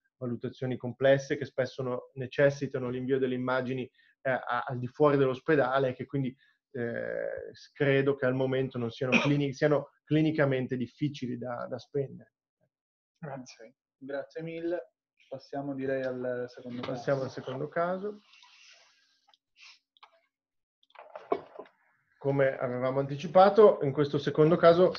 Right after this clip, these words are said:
Speaker 1: eh, valuteremo, eh, quali sono le potenziali, eh, applicazioni della T C cardiaca nel planning preproce-, preprocedurale nei pazienti che devono essere sottoposti ad ablazione ta-, transcatetere di tachicardia ventricolare.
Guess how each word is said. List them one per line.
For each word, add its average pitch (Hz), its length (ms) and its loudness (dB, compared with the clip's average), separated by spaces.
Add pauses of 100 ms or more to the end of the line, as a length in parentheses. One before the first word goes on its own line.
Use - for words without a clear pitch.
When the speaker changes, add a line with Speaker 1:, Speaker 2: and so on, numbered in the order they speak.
(240)
Speaker 1:
eh, 135 400 10
valuteremo, 147 1080 6
eh, 127 420 6
quali 143 220 6
sono 196 240 10
le 135 120 10
potenziali, 139 840 4
eh, 127 100 -2
applicazioni 123 1080 2
della 123 200 8
T 135 100 -8
C - 140 -8
cardiaca 143 540 4
nel 139 200 2
planning 143 380 6
preproce-, 147 500 -6 (260)
preprocedurale 151 640 -2
nei 143 120 2
pazienti 131 500 -8 (420)
che 139 100 2
devono 139 280 4
essere 127 200 -4
sottoposti 139 540 -6
ad 127 60 -2
ablazione 127 460 -4
ta-, - 280 -6
transcatetere 135 680 -6
di 117 100 -8
tachicardia 120 520 -10
ventricolare. - 520 -18